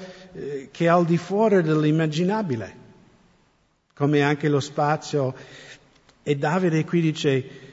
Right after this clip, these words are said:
nostri peccati, quando noi tem-, quando abbiamo confessato, i nostri peccati, lui si allontana da noi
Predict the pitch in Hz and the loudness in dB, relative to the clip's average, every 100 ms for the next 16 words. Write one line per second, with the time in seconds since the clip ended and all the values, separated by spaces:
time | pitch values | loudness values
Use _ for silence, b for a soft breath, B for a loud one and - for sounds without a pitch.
0 | B - 139 175 214 165 175 - 139 170 | B -8 -4 -2 -4 -4 -4 0 -2 -2
1 | 202 226 220 - - - 151 151 151 190 | -2 -2 -4 -12 -20 0 2 4 4 2
2 | 202 196 185 - 185 208 175 180 180 - | 0 -2 -4 0 2 4 2 0 0 -2
3 | 143 160 147 156 175 180 185 196 196 - | -2 -2 0 0 0 -4 -6 -6 -10 -20
4 | - - _ _ _ _ _ - - 143 | -20 -20 _ _ _ _ _ -12 -4 -4
5 | 135 147 147 143 139 B B - 165 175 | -2 -2 -2 -2 -4 B B -2 2 2
6 | - 160 147 139 139 165 175 160 147 139 | 0 2 2 2 0 -2 -2 0 0 0
7 | 147 156 160 | 0 0 0